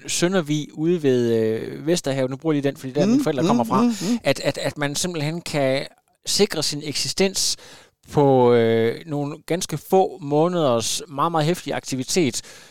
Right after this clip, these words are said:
Speaker 1: Fordi der, der, der er simpelthen så meget flow igennem der, hvor der er Ironman, og så kommer der forskellige ting, eller, eller, eller
Speaker 2: Nej,
Speaker 1: det er
Speaker 2: nej,
Speaker 1: forkert at
Speaker 2: det,
Speaker 1: se?
Speaker 2: ja, ja, nej, det synes jeg faktisk ikke.
Speaker 1: Nej.
Speaker 2: Det er ikke, det er ikke så meget, den kører faktisk hele året rundt.
Speaker 1: Nej, okay, ja.
Speaker 2: Vi, vi var, altså, triatleter købte jo cykler i januar
Speaker 1: Ja,
Speaker 2: og
Speaker 1: selvfølgelig,
Speaker 2: februar,
Speaker 1: ja.
Speaker 2: fordi de skulle være klar til sæsonen, så vi solgte faktisk meget, vi solgte hele året rundt.
Speaker 1: Ja.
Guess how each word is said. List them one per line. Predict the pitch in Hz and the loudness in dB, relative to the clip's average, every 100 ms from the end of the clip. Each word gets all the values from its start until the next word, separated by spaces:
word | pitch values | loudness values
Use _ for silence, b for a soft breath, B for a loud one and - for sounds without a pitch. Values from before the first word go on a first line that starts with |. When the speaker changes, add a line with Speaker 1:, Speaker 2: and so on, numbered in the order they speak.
| B | B
Speaker 1:
Fordi | 151 | -2
der, | 147 143 | 0 2
der, | 143 | 0
der | - 151 | -2 0
er | |
simpelthen | 160 165 160 | 0 -2 -6
så | 151 | -2
meget | 147 156 | -2 -2
flow | - 170 185 | 2 4 4
igennem | 143 151 | 2 0
der, | 139 | 2
hvor | 127 | 2
der | 123 | 2
er | 120 139 | 2 0
Ironman, | 170 156 135 | -2 -2 -2
og | 131 | -2
så | 147 | -4
kommer | 147 139 | -4 -2
der | 123 117 113 | 0 2 0
forskellige | 110 123 151 | -4 -4 -2
ting, | 160 | -2
eller, | 147 123 | 0 0
eller, | 123 135 123 - | -2 -2 -2 -4
eller | 151 | -4
Speaker 2:
Nej, | 131 | -2
Speaker 1:
det | 175 | 0
er | |
Speaker 2:
nej, | 214 | 2
Speaker 1:
forkert | |
at | 220 | 2
Speaker 2:
det, | - | 2
Speaker 1:
se? | - | 2
Speaker 2:
ja, | 254 240 | 2 2
ja, | 254 | 0
nej, | 240 240 | 0 -2
det | 247 | -4
synes | 240 220 | -6 -4
jeg | |
faktisk | 202 165 - | -4 -4 -2
ikke. | 156 | 0
Speaker 1:
Nej. | 180 | 0
Speaker 2:
Det | 208 | -2
er | |
ikke, | 220 | -6
det | 220 | -6
er | |
ikke | 214 | -8
så | 208 | -6
meget, | 190 160 - 160 | -6 -6 -6 -4
den | 202 190 | -6 -4
kører | 196 | -4
faktisk | 165 143 - | -2 -4 -4
hele | 156 | -6
året | 151 135 | -6 -8
rundt. | 139 | -4
Speaker 1:
Nej, | 185 | -2
okay, | 220 196 | 0 0
ja. | 185 185 | 0 -2
Speaker 2:
Vi, | |
vi | 190 | -2
var, | 185 170 147 135 131 139 - | 0 2 2 2 0 -4 -8
altså, | 110 147 160 | -6 -6 -6
triatleter | - 160 214 208 | -4 -4 -4 -4
købte | 190 - | -6 -8
jo | |
cykler | 147 175 165 165 | -8 -8 -8 -6
i | |
januar | 139 151 | -2 2
Speaker 1:
Ja, | |
Speaker 2:
og | 170 | 2
Speaker 1:
selvfølgelig, | 165 175 | 2 0
Speaker 2:
februar, | 151 | 0
Speaker 1:
ja. | 160 | -2
Speaker 2:
fordi | 160 | -6
de | 147 | -14
skulle | - | -6
være | 147 | -6
klar | 143 147 | -6 -8
til | 147 135 | -8 -8
sæsonen, | 139 - 160 | -8 -8 -12
så | |
vi | 160 | -10
solgte | 175 190 - | -8 -8 -8
faktisk | 156 - | -10 -10
meget, | 160 143 | -12 -12
vi | 165 | -6
solgte | 185 180 | -6 -6
hele | 190 214 | -6 -6
året | 165 160 | -6 -6
rundt. | 160 | -2
Speaker 1:
Ja. | 151 | 0